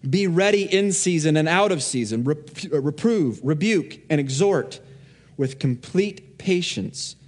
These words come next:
and teaching. I share these verses with you to impress upon you the necessity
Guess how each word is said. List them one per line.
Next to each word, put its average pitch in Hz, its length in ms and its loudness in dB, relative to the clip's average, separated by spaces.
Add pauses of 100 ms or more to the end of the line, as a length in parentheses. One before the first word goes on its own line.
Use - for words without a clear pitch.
(440)
and 123 220 -2
teaching. 117 520 -4 (880)
I 175 60 2
share 202 200 2
these 220 300 2
verses 175 500 -2 (200)
with 160 240 0
you 139 260 0 (200)
to 190 160 0
impress 190 600 0
upon 208 480 -2
you 175 320 0
the 127 140 -2
necessity 220 1080 -2